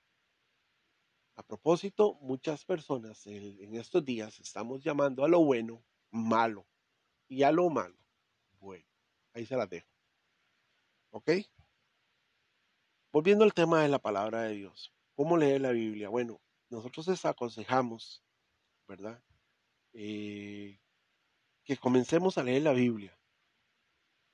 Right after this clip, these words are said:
¿Ok? Este, eso no está en discusión, hay que leerla. Pero ¿por dónde empezamos?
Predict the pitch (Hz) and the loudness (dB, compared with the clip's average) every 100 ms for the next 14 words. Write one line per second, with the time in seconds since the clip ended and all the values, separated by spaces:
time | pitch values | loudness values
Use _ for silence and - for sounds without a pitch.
0 | _ _ _ 120 - 170 190 _ _ _ | _ _ _ -10 -2 -2 -2 _ _ _
1 | _ _ _ _ _ _ _ 120 117 - | _ _ _ _ _ _ _ -6 -6 -8
2 | 110 113 110 107 98 _ _ _ _ _ | -6 -4 -4 -6 -10 _ _ _ _ _
3 | _ _ _ _ _ _ _ 139 190 175 | _ _ _ _ _ _ _ -4 2 4
4 | 151 156 - 165 160 - 131 127 104 - | 6 4 4 2 2 -2 -4 -4 -4 -4
5 | 135 - 156 135 110 104 95 _ _ _ | -6 -2 0 0 -2 -8 -18 _ _ _
6 | _ _ - 127 123 131 170 202 226 208 | _ _ -6 -4 -4 -4 -2 0 2 0
7 | - 139 131 170 - _ | -2 -8 -10 -18 -20 _